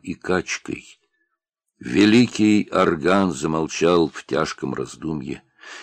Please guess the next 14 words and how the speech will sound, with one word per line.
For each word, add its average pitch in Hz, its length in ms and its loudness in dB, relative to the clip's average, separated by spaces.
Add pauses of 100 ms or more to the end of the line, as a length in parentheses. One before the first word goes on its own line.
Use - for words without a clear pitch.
Единственное, 107 800 4
что - 240 4
можно 95 400 4
было 90 260 6
посчитать 85 600 0
везением, 82 580 0
это 78 180 0
то, 92 180 2
что, - 220 0
минуя 98 580 4
по 82 180 2
воле 87 320 4
судьбы 80 460 0
острова, 80 760 2